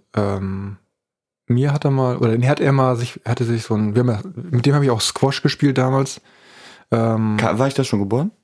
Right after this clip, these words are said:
Speaker 1: Nee, das, den, mit
Speaker 2: Du
Speaker 1: dem
Speaker 2: hast
Speaker 1: hab
Speaker 2: früher
Speaker 1: ich
Speaker 2: schon Squash gespielt?
Speaker 1: Ja, ich hab schon Squash gespielt. Also mit dem hab ich angefangen. Das war so mit, mit achtzehn hab ich schon angefangen.
Speaker 2: Ich dachte, du wär,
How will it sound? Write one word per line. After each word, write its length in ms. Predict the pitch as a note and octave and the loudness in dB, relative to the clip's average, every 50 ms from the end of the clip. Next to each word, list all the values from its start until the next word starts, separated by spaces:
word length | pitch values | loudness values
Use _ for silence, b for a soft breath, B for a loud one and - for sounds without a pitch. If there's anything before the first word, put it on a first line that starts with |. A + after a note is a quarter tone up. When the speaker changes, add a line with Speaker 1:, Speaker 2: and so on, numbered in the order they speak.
| _ _ _ - | _ _ _ -4
Speaker 1:
Nee, 840 | G2 F#2 F#2+ G2 G2 G2+ G2+ G2+ G2+ G2+ G#2 G#2 G#2 G2+ F#2+ - _ _ _ _ _ | -2 0 0 2 2 2 2 2 2 2 2 0 0 0 -2 -6 _ _ _ _ _
das, 460 | - G#2+ - - - - - - - _ _ _ _ _ - | -6 -6 -6 -6 -8 -12 -14 -16 -20 _ _ _ _ _ 0
den, 220 | B2+ A#2 B2 - - | 0 2 0 0 -2
mit 20 | - | -2
Speaker 2:
Du 60 | C3 | 0
Speaker 1:
dem 120 | B2+ C3+ | 2 2
Speaker 2:
hast 140 | C#3+ D3 D3 | 2 2 2
Speaker 1:
hab 80 | D3+ D#3 | 2 2
Speaker 2:
früher 140 | G3 A#3 | 2 2
Speaker 1:
ich 60 | C4 - | 2 2
Speaker 2:
schon 160 | A3 F#3+ D#3 | 0 0 0
Squash 460 | - - - - - F3 A#3+ - - | -2 -6 -6 -2 0 0 0 0 0
gespielt? 500 | - C3 - - B2+ B2 C#3+ E3+ - - _ | -2 -2 -2 -2 -2 0 0 -2 -4 -4 _
Speaker 1:
Ja, 320 | - D#3 D#3+ C3 - C3 - _ _ _ _ _ _ | 0 0 2 0 0 -4 -6 _ _ _ _ _ _
ich 100 | - - | -8 -6
hab 80 | A#2 - | -6 -4
schon 220 | - - A#2+ G#2 | -2 -2 -2 -2
Squash 320 | - - - C3 A#2+ A#2 | -2 -2 0 0 0 0
gespielt. 520 | - B2 - - - A#2+ A#2 A2+ - - - | 0 -2 -2 -2 0 0 0 0 0 -2 -2
Also 140 | B2+ A2 C3 | 0 2 2
mit 120 | B2+ - | 2 2
dem 120 | E3+ F3+ | 2 2
hab 100 | F#3 F3 | 2 2
ich 120 | F3 D#3 G#3 | 0 0 2
angefangen. 500 | G#3+ F#3 C3+ - - G#2+ G#2 G2+ G2 G2+ - | 2 0 0 0 0 -2 -2 -2 -4 -4 -2
Das 220 | A2+ A2 - - | -2 -2 0 0
war 440 | A#2 A#2 A#2 A#2 A#2 A2+ A2+ - - b b b b b b b b b b b b b b b b b | 0 2 2 4 2 2 0 0 -4 b b b b b b b b b b b b b b b b b
so 400 | b - - - A2+ A2+ A2+ A2 | b -8 -2 2 2 4 4 4
mit, 540 | G#2+ A2 A2+ A2 G#2+ - - - - - - _ _ _ _ _ _ _ _ _ _ _ _ | 2 2 2 2 0 -2 -4 -6 -6 -6 -8 _ _ _ _ _ _ _ _ _ _ _ _
mit 180 | - A2 - - | 0 0 0 0
achtzehn 520 | - - - - - - A#2+ G#2 G2 F#2+ - - | -2 -4 -4 -4 -2 0 0 0 0 -2 -4 -4
hab 80 | - G#2 | -4 -4
ich 60 | G2+ | -2
schon 120 | - A#2+ A#2 | 0 0 0
angefangen. 400 | A2+ A2 G#2 - - G#2 G2+ G2+ - _ _ _ _ _ _ _ _ - - | 0 -2 -4 -6 -8 -10 -10 -10 -14 _ _ _ _ _ _ _ _ -20 -20
Speaker 2:
Ich 180 | - - - - | -20 -20 -6 -2
dachte, 300 | - A2+ G#2+ - - A2 | -2 -2 -2 0 0 0
du 120 | G#2+ G#2 | 2 2
wär, 180 | A2 A2 G#2+ | 2 2 2